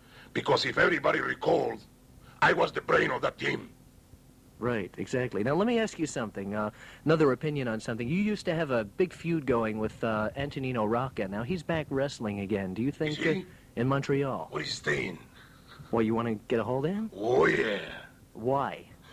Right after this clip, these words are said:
Speaker 1: For one simple reason. Because he is a renegade.
Speaker 2: He is a renegade and
Speaker 1: Oh,
Speaker 2: you're not?
Speaker 1: Oh, no. Because I say where I come from.
Speaker 2: Where does he come from? Argentina, correct?
Speaker 1: I don't know.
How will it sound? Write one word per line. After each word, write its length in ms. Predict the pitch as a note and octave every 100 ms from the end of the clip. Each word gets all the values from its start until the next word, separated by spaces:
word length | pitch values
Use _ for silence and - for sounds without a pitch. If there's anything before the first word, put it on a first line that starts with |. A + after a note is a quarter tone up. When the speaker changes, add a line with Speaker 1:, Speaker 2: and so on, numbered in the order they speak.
| -
Speaker 1:
For 100 | A2+
one 160 | A#2+ B2+
simple 320 | B2+ A#2+ A2+
reason. 500 | G#2 A2+ F#2 D#2+ - - - - - - - - -
Because 360 | - - F#2+ - -
he 560 | - C3 A#2+ G2+ E2+ - - -
is 580 | A2+ A2+ G#2+ - - - - -
a 100 | A2
renegade. 800 | - E3 D#3 - G#2+ F#2+ F2 E2 - - - - - - -
Speaker 2:
He 340 | - F#3 G3+ A#3
is 140 | A3+
a 80 | G#3+
renegade 460 | G#3+ A3 A3 A3 F3+
and 140 | C3+
Speaker 1:
Oh, 40 |
Speaker 2:
you're 260 | D3+ F3 F#3
not? 400 | E3+ C#3 F3 C4+ - - -
Speaker 1:
Oh, 100 | G#2
no. 200 | - G#2 - - - - - - - - -
Because 300 | - - A#2
I 120 | B2+ -
say 300 | - E3 -
where 160 | C3+
I 80 | C3
come 240 | B2+ C3
from. 280 | B2+ A#2 G2+ - - - - - - - - - -
Speaker 2:
Where 200 | A2 D3
does 140 | C#3+
he 100 | F3
come 240 | D#3+ G#2+ F2
from? 260 | F2 D#2+ - -
Argentina, 560 | - G#2 A#2 A#2 E3+ C3+
correct? 220 | - A2
Speaker 1:
I 40 | B2+
don't 160 | - -
know. 300 | B4+ -